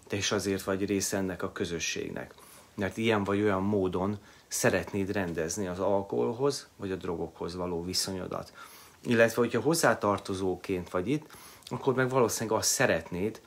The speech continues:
hogy a szeretted végre leszokjon. Ö, akkor miért van ez a provokatív kijelentés? Hogy merészelek én ahhoz jönni, hogy azt mondom, hogy ne akard leszokni?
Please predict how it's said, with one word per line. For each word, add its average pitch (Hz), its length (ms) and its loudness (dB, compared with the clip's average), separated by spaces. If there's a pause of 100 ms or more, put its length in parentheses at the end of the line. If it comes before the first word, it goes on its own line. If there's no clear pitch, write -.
(240)
hogy 95 160 -6
a 95 40 -2
szeretted 92 580 -2
végre 90 340 -4
leszokjon. 87 720 -4 (920)
Ö, 123 300 10
akkor 139 220 6
miért 160 420 6 (1080)
van 113 180 4
ez 104 140 2
a 98 180 0 (260)
provokatív 95 840 -4
kijelentés? 90 920 -4 (240)
Hogy 135 180 10
merészelek 113 760 6
én 107 140 0
ahhoz 101 400 0
jönni, 101 240 4
hogy 104 160 4
azt 101 200 0
mondom, 95 500 -2 (380)
hogy 92 160 -4
ne 104 100 2
akard 90 420 -2
leszokni? - 720 -4